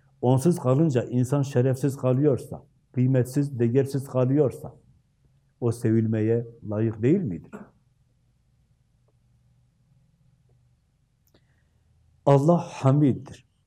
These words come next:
övgüye layıktır, övülmeye layıktır, övmeye layık olan da O'dur.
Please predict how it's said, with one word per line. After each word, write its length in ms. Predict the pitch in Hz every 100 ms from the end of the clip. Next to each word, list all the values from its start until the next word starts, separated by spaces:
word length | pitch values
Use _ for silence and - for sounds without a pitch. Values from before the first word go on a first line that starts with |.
| _ -
övgüye 640 | 139 143 123 123 139 143 120
layıktır, 640 | 127 131 113 - - _ _ _ _ _ _ -
övülmeye 640 | 135 127 117 120 127 127
layıktır, 680 | 107 104 107 - 127 139 - - _ _ _ _ _ _ _ _ _ _ _ -
övmeye 500 | 123 123 123 156 135
layık 320 | 117 135 135
olan 300 | 127 180 180
da 100 | 110
O'dur. 460 | 104 127 95 85